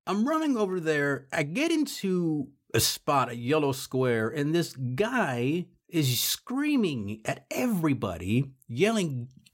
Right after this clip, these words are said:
"Get your eyes in the boat." More like, "Get your eyes in the boat!" I had no idea what he was talking about.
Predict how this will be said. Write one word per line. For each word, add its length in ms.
"Get 220
your 320
eyes 320
in 120
the 80
boat." 440
More 180
like, 220
"Get 220
your 160
eyes 320
in 100
the 100
boat!" 640
I 80
had 200
no 200
idea 300
what 100
he 80
was 80
talking 460
about. 340